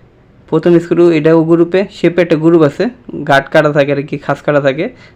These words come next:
খাঁজ কাটার মধ্যে গ্রুপে স্ক্রুটা বসবে। প্রথম স্ক্রুটা মেশিন ঘোরানোর পরে, সঠিক রোটেশনে ঘোরানোর পরে প্রথম স্ক্রু যেটা আসবে সেটা হবে গ্রুপে। এটা গ্রুপে সব কয়টা স্ক্রুই, প্রত্যেকটা স্ক্রু দেখেন, আমি যখন ঘুরাই, এদিকে ঘুরে, যখন ঘুরাই,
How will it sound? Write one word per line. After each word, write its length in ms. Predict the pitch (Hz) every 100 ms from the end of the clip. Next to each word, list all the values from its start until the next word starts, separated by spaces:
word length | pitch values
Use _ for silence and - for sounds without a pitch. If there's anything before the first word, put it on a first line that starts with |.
| -
খাঁজ 160 | 147 147
কাটার 200 | - 156
মধ্যে 260 | 147 147 170
গ্রুপে 440 | 151 147 147 185
স্ক্রুটা 300 | 170 160 147
বসবে। 300 | 139 147 131
প্রথম 440 | 123 170 180 185 147
স্ক্রুটা 380 | - 139 127 127
মেশিন 360 | 131 170 160
ঘোরানোর 340 | 143 147 156 147
পরে, 340 | 139 135 180 - - _ _ _
সঠিক 400 | - 165 170 196
রোটেশনে 480 | 147 147 160 165 156
ঘোরানোর 480 | 147 151 147 139 139
পরে 360 | 151 131 156 - - - - _ -
প্রথম 400 | 170 175 202 165
স্ক্রু 240 | - 165
যেটা 240 | 151 156 127
আসবে 220 | 143 175
সেটা 300 | - 147 147
হবে 160 | 147
গ্রুপে। 420 | 156 165 165 - 143 - - _
এটা 200 | - 156
গ্রুপে 440 | 175 185 190 202 247 - _ _ -
সব 200 | 214 214
কয়টা 260 | 226 175 143
স্ক্রুই, 360 | - 147 135 143 - _ _ _
প্রত্যেকটা 500 | - - - 202 180
স্ক্রু 240 | 170 135
দেখেন, 260 | 135 175 190 147
আমি 120 | 156
যখন 240 | 160 165
ঘুরাই, 240 | 143 151 135
এদিকে 280 | 147 156 147
ঘুরে, 180 | 147
যখন 280 | 147 151 151
ঘুরাই, 240 | 143 160